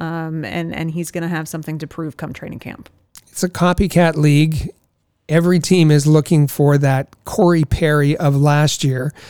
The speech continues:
Speaker 1: Mm-hmm.
Speaker 2: And of course, Tampa Bay got Corey Perry for the next two years. Uh, but looking for that, that veteran on a cheap contract,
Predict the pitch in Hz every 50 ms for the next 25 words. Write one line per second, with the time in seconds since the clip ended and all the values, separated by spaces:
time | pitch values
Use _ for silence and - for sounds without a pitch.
0 | - - 180 180 175 175 180 156 147 196 - 151 143 139 131 - - - 156 143
1 | 139 147 143 147 143 139 147 147 160 185 208 156 - - - 170 160 147 135 135
2 | - - 151 135 139 135 135 135 127 - - 156 143 139 139 139 135 139 - -
3 | - - 196 190 175 160 139 131 131 147 - - - - - - - - _ _
4 | - - 151 143 143 147 151 160 160 160 165 190 185 - 214 196 - - 190 175
5 | 156 156 147 143 143 147 - _ _ _ - - 147 147 151 143 139 151 151 156
6 | 160 - - 185 180 160 156 160 139 135 135 131 - - 202 196 185 - - -
7 | 160 143 143 147 - 147 143 139 143 143 -